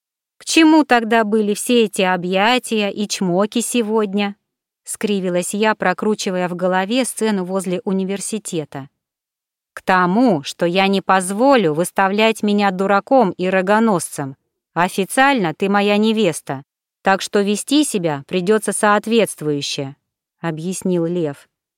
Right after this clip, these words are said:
"Особенно, когда бывший мелькает". Эта фраза заставила меня в очередной раз вспомнить о Велене. Он явно не поймёт мои игры в невесту,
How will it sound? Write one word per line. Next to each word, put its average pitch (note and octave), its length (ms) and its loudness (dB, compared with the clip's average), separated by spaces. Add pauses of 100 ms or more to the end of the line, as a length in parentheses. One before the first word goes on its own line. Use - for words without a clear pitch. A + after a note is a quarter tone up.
(120)
"Особенно, F#3+ 760 0
когда F#3 380 0
бывший F#3 500 -2
мелькает". D#3 720 -6 (960)
Эта A3+ 380 0
фраза A3 680 2 (120)
заставила A#3+ 680 2
меня B3 320 2
в A3 40 0
очередной A3 640 -2
раз C4 260 0
вспомнить A#3 580 -2
о A#3 100 0
Велене. F3+ 680 -2 (400)
Он G3+ 160 0
явно B3+ 480 2
не A#3+ 160 2
поймёт A#3 640 0
мои G3 280 0
игры F#3 400 -4
в F3+ 60 -4
невесту, G3+ 640 -4